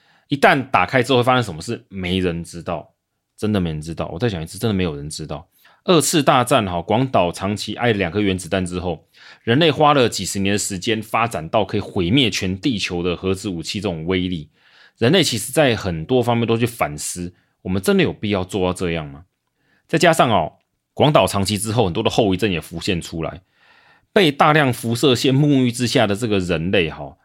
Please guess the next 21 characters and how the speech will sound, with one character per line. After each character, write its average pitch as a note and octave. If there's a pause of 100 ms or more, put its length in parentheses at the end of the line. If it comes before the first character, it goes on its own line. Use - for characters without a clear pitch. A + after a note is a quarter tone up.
(120)
那 A#2+
个 G#2+
死 -
状 A#2
之 A2
凄 A2
惨、 D2
之 A2+
不 A#2
人 E2+
道， F2
那 G2+
个 G2
实 F2+
在 G2+
是 G2
非 G#2
常 D#2
的 D2+
夸 E2+
张。 E2